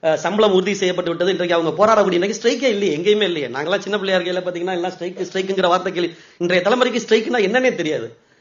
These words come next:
அந்த அளவுக்கு எல்லாமே உறுதி. இன்றைக்கு அவர்களுக்கான தேவை வெகுவா குறைஞ்சு போச்சு. கம்யூனிஸ்ட் இயக்கத்துக்கான தேவை வெகுவாக குறைந்து விட்டது. அதுக்கப்புறம் பாத்தீங்கன்னா, ஹிந்துத்துவா மூவ்மெண்ட். அவங்களுக்கு இப்ப ராமர் கோயில் அதை கட்டிட்டாங்க.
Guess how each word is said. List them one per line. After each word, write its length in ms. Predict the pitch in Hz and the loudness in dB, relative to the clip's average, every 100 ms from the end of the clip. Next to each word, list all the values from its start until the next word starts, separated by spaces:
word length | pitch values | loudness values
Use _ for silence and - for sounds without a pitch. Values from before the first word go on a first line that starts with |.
| _ _ _ | _ _ _
அந்த 200 | - 208 | -2 4
அளவுக்கு 280 | 233 247 214 | 4 4 4
எல்லாமே 260 | 208 208 | 4 4
உறுதி. 240 | 220 202 214 | 2 2 2
இன்றைக்கு 260 | 202 190 | 2 0
அவர்களுக்கான 420 | 196 202 196 185 185 | 2 2 2 0 0
தேவை 380 | 262 302 269 | 4 4 6
வெகுவா 260 | 202 226 277 | 2 6 4
குறைஞ்சு 280 | 190 190 185 | 4 0 -2
போச்சு. 180 | 143 139 | -6 -6
கம்யூனிஸ்ட் 320 | 180 214 208 | -6 -4 -2
இயக்கத்துக்கான 380 | 180 175 160 151 | -2 -2 -4 -4
தேவை 240 | 180 208 | -4 -2
வெகுவாக 460 | 170 185 226 233 226 | -2 0 2 2 2
குறைந்து 240 | 170 151 | -2 -4
விட்டது. 240 | 135 - - _ _ _ _ _ _ _ _ _ _ - | -8 -12 -20 _ _ _ _ _ _ _ _ _ _ -4
அதுக்கப்புறம் 380 | 220 240 277 | -2 0 0
பாத்தீங்கன்னா, 260 | 233 226 254 | 0 0 0
ஹிந்துத்துவா 440 | 202 240 262 220 170 | 0 0 0 2 2
மூவ்மெண்ட். 380 | 156 143 135 147 _ _ _ _ _ _ - | 0 -4 -6 -14 _ _ _ _ _ _ -6
அவங்களுக்கு 360 | 208 226 220 208 | -2 0 0 0
இப்ப 140 | 202 196 185 170 170 | 2 2 2 0 -4
ராமர் 340 | - 185 202 196 | 0 2 4 2
கோயில் 200 | 190 180 | 2 2
அதை 80 | |
கட்டிட்டாங்க. 460 | 180 175 190 175 165 | 0 -2 2 2 2